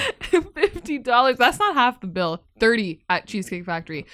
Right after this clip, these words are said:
With this thing that I get and the cheesecake, it's, like, thirty-five. So I'll set aside thirty-five dollars.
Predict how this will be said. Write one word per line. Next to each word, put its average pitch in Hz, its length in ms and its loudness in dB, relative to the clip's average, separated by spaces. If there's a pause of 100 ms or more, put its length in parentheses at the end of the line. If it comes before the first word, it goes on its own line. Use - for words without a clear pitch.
(140)
With 202 160 2
this 196 160 -4
thing 233 200 0
that 226 100 0
I 196 140 4
get 233 260 2
and 196 120 -4
the 185 40 -6
cheesecake, 226 400 -8
it's, 214 160 -8
like, 175 120 -8
thirty-five. 156 520 -6
So 156 260 -12 (380)
I'll 185 80 -6
set 202 160 -8
aside 170 300 -10
thirty-five - 420 -14
dollars. - 260 -10